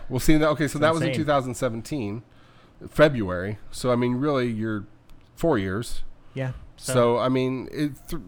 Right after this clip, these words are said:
Speaker 1: three to four, and, and I'll tell you what, if I have to wait till twenty twenty-two or twenty twenty-three for Fable or for Horizon Zero Dawn,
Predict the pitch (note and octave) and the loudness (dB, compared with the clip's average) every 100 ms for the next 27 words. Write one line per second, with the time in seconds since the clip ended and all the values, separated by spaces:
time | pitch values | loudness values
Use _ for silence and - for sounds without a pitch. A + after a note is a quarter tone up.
0 | A2 - - E3 F#3+ F#3 D3+ D#3 - D#3+ | -14 -12 -2 0 0 -2 -6 -8 -6 -6
1 | D3+ C3 B2+ G#2+ - - - - - B2+ | -6 -6 -8 -10 -14 -16 -16 -12 -4 0
2 | C#3+ F3 E3+ E3 A#2+ B2+ A#2+ C#3+ - B2+ | 0 2 2 2 0 0 0 0 0 0
3 | C3+ - - - - - - - B2 A#2 | 0 -2 -12 -20 -20 -20 -2 2 2 2
4 | - - B2+ B2 B2+ B2+ A#2+ - - B2 | -4 -2 2 2 2 0 -4 -6 -2 0
5 | B2 A#2 C3+ C3 A#2+ - A#2+ - B2 A2 | 0 -2 -2 -2 -2 -2 -2 -2 -2 -2
6 | A#2+ B2 A#2+ - A#2+ A2+ A2 G#2 - - | -2 -2 2 2 4 4 2 -2 -8 -20
7 | - - - - - - - B2 A#2+ D3 | -20 -20 -20 -20 -20 -8 -2 0 0 -2
8 | C#3 - - - - - A#2 A2+ - - | -4 -6 -6 -12 -16 -6 -4 0 2 2
9 | A2+ A2 A2 G#2+ G#2+ G2 - - - - | 0 -2 -2 -4 -4 -8 -14 -20 -20 -20
10 | _ - - A#2+ A#2 A2 A2 A#2 A2 A2 | _ -16 -2 2 2 0 -6 -4 -4 -2
11 | C3+ A2+ A2+ | -2 -4 -6